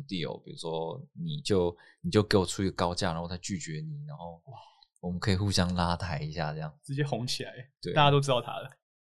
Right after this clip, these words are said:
Speaker 1: 因为，呃，跟他下标的是那个叫做 Pulp 的，的，的那个
Speaker 2: 对，对，对，对。
Speaker 1: 的一个 project，那他们做的东西之前我们也有介绍过，就是它可以让你在那个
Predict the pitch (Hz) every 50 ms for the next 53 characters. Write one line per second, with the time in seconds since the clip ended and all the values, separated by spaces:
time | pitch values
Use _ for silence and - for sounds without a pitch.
0 | _ _ 151 165 170 160 143 143 - - - _ - 110 107 107 - 135 139 139
1 | 143 156 139 120 123 120 110 101 - 117 113 110 101 92 92 101 98 101 95 -
2 | _ _ _ _ - - 104 87 80 - - - - 87 82 - - - - 92
3 | 85 87 90 87 85 - - 135 131 127 117 117 113 107 107 - 131 127 - _
4 | _ _ _ _ _ - 98 92 90 90 95 95 87 85 82 85 85 85 92 92
5 | 90 90 _ _ - 107 92 90 87 - - 85 80 - 90 98 98 95 - 107
6 | 98 95 90 87 85 - _ _ _ _ - - 110 95 87 85 90 90 90 87
7 | 95 85 90 87 - 92 82 80 76 71 73 76 76 80 78 80 82 80 76 73
8 | _ _ _ _ _ _ _ _ _ _ - - 92 82 - 82 76 - - -
9 | 80 76 - - - 90 - 90 90 87 - 90 80 78 85 87 85 80 - -
10 | - - _ _ _ _ _ _ - 110 98 87 85 87 85 76 78 73 76 -